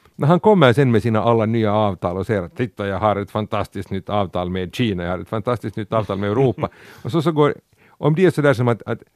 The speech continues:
Speaker 1: pytsan hela har du, <laughs> att vi röstar omkull det här. <laughs> Det där, för, för de har ju en, en konstig konfliktsituation här.
Speaker 2: Mm.
Speaker 1: Egentligen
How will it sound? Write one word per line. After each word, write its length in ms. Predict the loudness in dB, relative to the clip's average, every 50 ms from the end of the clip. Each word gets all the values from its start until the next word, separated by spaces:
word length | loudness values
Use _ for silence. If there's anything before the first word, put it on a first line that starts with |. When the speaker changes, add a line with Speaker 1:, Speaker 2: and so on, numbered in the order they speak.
| _ _ _ _ _ _ _ _ _ -2
Speaker 1:
pytsan 320 | -2 -2 0 -2 -2 0
hela 200 | 0 0 2 2
har 180 | 4 2 2 2
du, 80 | 0
<laughs> 160 | -2 0 2 2 2
att 60 | 4
vi 160 | 6 4 4
röstar 300 | 4 2 -2 -2 0 0
omkull 360 | 0 0 0 0 0 2 2
det 100 | 0 0
här. 180 | 0 -2 -2 -4 -4 -6 -6 -4 -4 -4 -2 -2 -2 -2
<laughs> 0 |
Det 140 | 0 -2 -2
där, 260 | 0 0 0 0 -4 -8 -14 -20 _ _ _ _ _ -20 -20 _ _ _ _ -20 -6
för, 140 | -2 -2 0
för 120 | 0 0 -2 -2 -6 -14 -12
de 200 | -8 -4 -2 0
har 160 | 0 2 2
ju 180 | 4 4 2 2 0 _ _ _ _ _ _ _ _ _ _ _ _ _ _ _ _ _
en, 160 | -4 -2 -2 -2
en 120 | -2 -4
konstig 360 | -4 -2 -4 -4 -4 -4 -4 -2
konfliktsituation 880 | -2 -2 -2 -4 -6 -6 -6 -10 -8 -6 -4 -6 -4 -6 -6 -8 -6
här. 140 | -6 -6 -6
Speaker 2:
Mm. 160 | -6 -6 -4
Speaker 1:
Egentligen 580 | -2 0 0 0 0 0 0 2 2 2 0